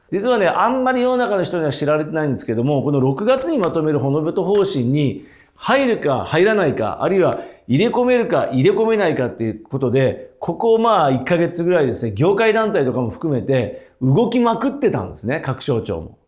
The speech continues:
で、なんでかということを今から説明します。で、この骨太方針で、まあ、こういう方針でやっていきますわ、みたいなことが書かれてあるんですが、この中に入ったものの中からですね、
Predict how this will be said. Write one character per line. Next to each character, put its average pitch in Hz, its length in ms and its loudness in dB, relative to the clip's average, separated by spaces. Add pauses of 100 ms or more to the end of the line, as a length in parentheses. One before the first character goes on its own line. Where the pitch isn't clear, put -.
(360)
で、 156 100 0
な 208 200 2
ん 269 60 0
で 254 80 0
か 233 120 2
と 202 80 -4
い 214 60 2
う 214 40 0
こ 220 100 2
と 226 80 2
を - 20 4
今 170 160 2
か 123 60 0
ら 117 80 0
説 101 220 -6
明 98 100 -4
し 76 100 -12
ま 67 80 -14
す。 - 100 -20 (260)
で、 165 100 -2
こ 190 100 2
の 185 80 0
骨 208 220 0
太 254 180 0
方 262 140 2
針 196 260 0
で、 165 140 4
ま 175 260 2
あ、 - 240 -14
こ 202 200 4
う 240 60 6
い 254 80 4
う 254 80 4
方 208 160 6
針 185 200 0
で 185 100 6
や 147 140 4
っ - 80 -6
て 175 80 2
い 175 40 2
き 185 60 0
ま 208 140 2
す 208 100 -4
わ、 170 220 2
み 147 80 0
た 151 60 0
い 143 40 2
な 127 40 0
こ 131 60 0
と 127 100 0
が 113 60 -2
書 - 60 -12
か 185 140 2
れ 180 80 2
て - 80 0
あ 127 60 2
る 127 80 2
ん 110 100 0
で 92 80 -4
す 98 100 -6
が、 117 320 0 (300)
こ - 180 -2
の 294 240 2
中 262 480 0
に 202 240 0
入 269 400 -2
っ - 20 -12 (260)
た 175 200 2
も 151 220 0
の 226 160 0
の 226 140 2
中 247 300 0
か 240 140 0
ら 233 120 2
で 135 100 -2
す - 100 -8
ね、 120 400 -4